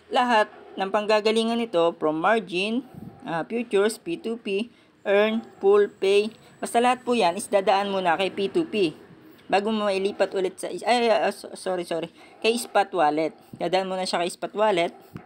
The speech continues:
before mo siya madala dun sa iba nating, ah, dun sa iba nating wallet. So, ganun po yun, ano. Tatandaan nyo po, main si wallet. Eh, dito po sa ano, ha, dito po sa phone. Hindi ko po sure dun sa, ano, sa P C kasi hindi ko po siya talaga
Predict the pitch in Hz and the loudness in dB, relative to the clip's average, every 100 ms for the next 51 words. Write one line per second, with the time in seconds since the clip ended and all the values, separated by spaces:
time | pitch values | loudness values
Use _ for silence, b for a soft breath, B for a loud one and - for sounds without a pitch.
0 | _ b b b 170 190 233 240 226 214 | _ b b b -4 0 4 4 2 -4
1 | 220 196 175 214 - - 180 196 202 180 | -2 2 2 0 -10 -6 -2 0 0 -2
2 | 170 165 160 165 156 151 160 165 214 - | -4 -4 -2 -2 -2 -2 -4 -6 -8 -12
3 | - - B B B - 151 147 147 147 | -20 -20 B B B -8 -2 0 0 0
4 | 165 185 180 180 165 165 165 151 127 143 | -2 -2 0 0 0 -2 -4 0 0 0
5 | 135 - 139 139 151 156 190 214 214 185 | -2 -4 -6 -4 -4 -2 -2 0 -2 -4
6 | - - - - - - - - B B | -8 -20 -20 -20 -20 -20 -20 -20 B B
7 | B 151 175 190 208 196 170 190 233 240 | B -2 0 0 0 -2 -2 0 0 2
8 | 240 240 190 180 185 170 - 208 208 208 | 0 0 2 2 2 -2 -2 0 2 4
9 | 208 208 240 277 247 233 226 247 202 196 | 4 2 -2 0 2 2 2 2 0 0
10 | 185 180 190 180 196 - 156 180 - B | -2 -4 -6 -4 -4 -2 -2 -4 -12 B
11 | B B - 165 175 175 175 175 170 180 | B B -10 -6 -2 2 2 2 0 -2
12 | 170 175 180 170 170 170 165 165 170 - | -2 -4 0 2 4 2 0 -6 -6 -10
13 | 190 - 156 147 170 160 143 143 143 143 | -12 -8 -8 -6 -6 -4 -4 -4 -6 -8
14 | 143 156 151 156 151 147 | -10 -10 -10 -6 -4 -2